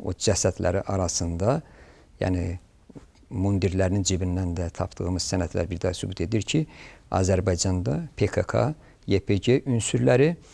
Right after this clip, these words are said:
var və onlar bizə qarşı döyüşüb. Və demək olar ki, qısa müddət ərzində Ermənistan ordusuna, e, hərbi təlim də keçiblər.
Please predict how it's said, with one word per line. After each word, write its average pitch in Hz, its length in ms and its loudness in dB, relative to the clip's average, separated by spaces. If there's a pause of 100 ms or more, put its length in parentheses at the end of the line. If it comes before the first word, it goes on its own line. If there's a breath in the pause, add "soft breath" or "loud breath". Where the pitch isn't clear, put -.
(380 soft breath)
var 107 440 2 (220)
və 107 180 2
onlar 104 300 2
bizə 104 220 2
qarşı 101 340 0
döyüşüb. - 360 -6 (520 soft breath)
Və 107 140 4 (140)
demək 107 280 4
olar 110 200 4
ki, - 120 -4
qısa - 320 0
müddət 95 400 0
ərzində 101 340 0
Ermənistan 101 540 2
ordusuna, 98 540 0 (440 soft breath)
e, 98 200 -2
hərbi 98 280 2
təlim 90 280 0
də 82 80 -2
keçiblər. - 480 -8